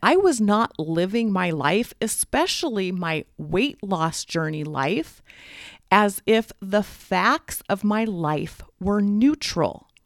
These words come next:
So, for an example, in our weight loss journey, the number on the scale is a circumstance.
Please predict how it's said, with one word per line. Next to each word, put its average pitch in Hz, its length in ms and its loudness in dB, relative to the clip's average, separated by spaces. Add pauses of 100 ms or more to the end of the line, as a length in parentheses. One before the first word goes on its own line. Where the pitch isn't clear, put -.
(1040)
So, 240 320 6
for 254 380 0
an 285 160 4
example, 180 1080 0 (140)
in 214 160 4
our 202 180 4
weight 185 340 -2
loss 302 360 -2
journey, 165 760 -2 (560)
the 208 200 2
number 233 760 6 (140)
on 247 380 6
the 269 120 2
scale 247 720 2 (120)
is 190 340 0
a 202 280 -2
circumstance. 196 1500 0